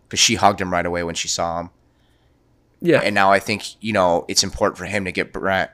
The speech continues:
Speaker 1: Bran's recognition and forgiveness. And, and Bran looked at him and said, "You're a good man, Theon." Like,
Speaker 2: Yeah, that was such a good line. "You're a good man, thank you." That's what he said.
Speaker 1: Yeah.
Speaker 2: And that's when Theon
Speaker 1: And
Speaker 2: charges.
Speaker 1: Yeah, and dies
Speaker 2: You know, I,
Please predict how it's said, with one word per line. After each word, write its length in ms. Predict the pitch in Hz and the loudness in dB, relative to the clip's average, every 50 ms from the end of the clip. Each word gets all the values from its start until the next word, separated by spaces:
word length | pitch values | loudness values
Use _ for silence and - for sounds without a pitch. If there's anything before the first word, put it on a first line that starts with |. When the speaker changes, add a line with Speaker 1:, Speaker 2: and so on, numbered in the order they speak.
| _ _ - | _ _ -4
Speaker 1:
Bran's 580 | 98 90 87 87 87 87 85 - - - - _ - | -2 0 0 0 -2 -2 0 0 0 0 -2 _ -6
recognition 680 | 101 92 87 82 85 92 90 85 - - - 80 78 82 _ - | -4 -4 -4 -4 -8 -10 -8 -6 -6 -6 -8 -10 -14 -16 _ -8
and 220 | 82 85 82 87 | -6 -6 -6 -6
forgiveness. 540 | - 90 85 85 92 90 82 87 82 85 - | -10 -12 -8 -6 -6 -4 -4 -6 -4 -4 -4
And, 100 | 95 95 - - - - - | -6 -8 -12 -16 -20 -16 -10
and 200 | - 139 139 131 | -8 -6 -6 -2
Bran 340 | 135 147 143 139 135 127 - - | 0 2 2 2 0 -2 -6 -4
looked 200 | 147 156 151 - | -4 -4 -2 -2
at 60 | 98 | -4
him 60 | 92 | -4
and 60 | 90 - | -4 -4
said, 160 | - 98 87 | -4 -6 -6
"You're 160 | 95 101 98 | -6 -8 -8
a 60 | 90 | -6
good 140 | - 98 87 | -6 -8 -8
man, 240 | 92 87 82 80 85 | -6 -6 -6 -8 -10
Theon." 420 | - - 85 82 78 85 76 - - | -10 -10 -8 -8 -10 -10 -14 -12 -8
Like, 300 | 87 87 85 - - _ _ _ _ _ - | -6 -6 -6 -8 -10 _ _ _ _ _ 0
Speaker 2:
Yeah, 160 | - 139 127 | 2 4 6
that 120 | 120 123 | 6 6
was 120 | 123 120 - | 4 4 2
such 200 | - 131 120 - | 0 -2 -2 -2
a 40 | - | -4
good 60 | 123 | -4
line. 180 | 117 113 113 | -4 -4 -2
"You're 160 | 120 127 135 131 | 0 0 0 2
a 40 | |
good 160 | 123 127 120 117 | 2 2 0 0
man, 220 | 113 110 110 107 | 0 -4 -4 -6
thank 260 | - 113 113 - 123 - | -6 -8 -10 -10 -10 -10
you." 200 | 117 - - - _ | -10 -10 -10 -14 _
That's 120 | - - | -14 -12
what 60 | 120 | -12
he 60 | 120 113 | -10 -10
said. 280 | - - 92 101 143 - _ _ _ - | -10 -10 -10 -12 -14 -16 _ _ _ -6
Speaker 1:
Yeah. 280 | 98 98 85 80 82 - - _ _ _ _ _ _ _ _ _ _ - - - - - | -4 -2 -2 -2 -2 -6 -18 _ _ _ _ _ _ _ _ _ _ -20 -20 -20 -12 -4
Speaker 2:
And 80 | - 123 | -2 -2
that's 140 | 127 - | -2 0
when 100 | - 139 | -2 -2
Theon 200 | 131 - 135 135 | 0 2 2 2
Speaker 1:
And 80 | 123 - | 2 2
Speaker 2:
charges. 420 | 127 135 147 147 117 113 113 - - _ _ _ _ _ _ _ _ _ _ - | 2 2 2 2 0 -2 -6 -8 -14 _ _ _ _ _ _ _ _ _ _ -12
Speaker 1:
Yeah, 260 | 85 85 87 82 - _ _ _ - | -8 -6 -6 -6 -8 _ _ _ -14
and 160 | 90 85 80 78 - - | -12 -12 -12 -14 -14 -8
dies 640 | - 90 80 80 80 80 - - - - - - - - | -4 -4 -2 -2 -4 -4 -6 -6 -6 -8 -10 -10 -4 0
Speaker 2:
You 100 | 160 175 | 2 4
know, 240 | 220 240 240 - - | 4 4 4 2 0
I, 340 | - - 220 254 254 - - | 0 4 4 4 4 2 -4